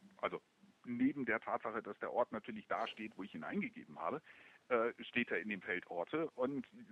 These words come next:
wenn ich eine Notiz zu einer Person erfasse, landet sie auch in dem Fenster Notizen, welches ich aufrufen kann.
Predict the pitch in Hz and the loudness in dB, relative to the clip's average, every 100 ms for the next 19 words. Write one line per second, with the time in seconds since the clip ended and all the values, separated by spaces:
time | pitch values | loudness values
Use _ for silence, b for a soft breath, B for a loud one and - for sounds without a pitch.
0 | 120 117 110 123 123 123 107 131 - 175 | -10 -10 -2 0 4 2 4 2 2 -8
1 | - 131 113 123 110 123 156 113 - - | -4 0 0 0 0 0 -2 -2 -2 -2
2 | 147 - - - 113 139 120 123 - 151 | -6 -6 -20 2 4 4 0 0 2 2
3 | - 143 135 127 127 127 131 - 135 135 | 2 -2 0 -2 0 -2 -2 0 0 0
4 | - _ - 131 151 - 110 90 - 92 | -16 _ 0 2 2 -2 -2 0 -2 -6
5 | - - 90 - - - 80 - | -8 -8 -8 -8 -12 -10 -10 -10